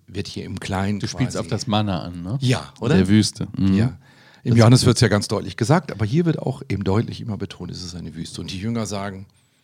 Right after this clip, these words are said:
Speaker 1: „Naja, also jetzt müssen wir die Leute entlassen, weil hier in der Wüste gibt's nicht, nicht,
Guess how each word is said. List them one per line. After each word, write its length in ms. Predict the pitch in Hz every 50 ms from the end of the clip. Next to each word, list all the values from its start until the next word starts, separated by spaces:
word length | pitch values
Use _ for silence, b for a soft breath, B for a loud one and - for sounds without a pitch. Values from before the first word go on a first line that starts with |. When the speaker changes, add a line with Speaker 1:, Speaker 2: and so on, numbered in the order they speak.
| b b b _ -
Speaker 1:
„Naja, 240 | 82 85 85 78 78
also 180 | 80 80 - -
jetzt 260 | 85 80 78 - -
müssen 220 | 95 92 - -
wir 80 | 87 85
die 60 | 82
Leute 180 | 87 90 - -
entlassen, 460 | - 85 85 87 87 - - - 107
weil 160 | 95 80 80 78
hier 120 | 82 87
in 40 | 82
der 140 | 80 76 80
Wüste 260 | 85 85 - - 143
gibt's 300 | 113 131 - - - -
nicht, 180 | - - -
nicht, 220 | - 92 - -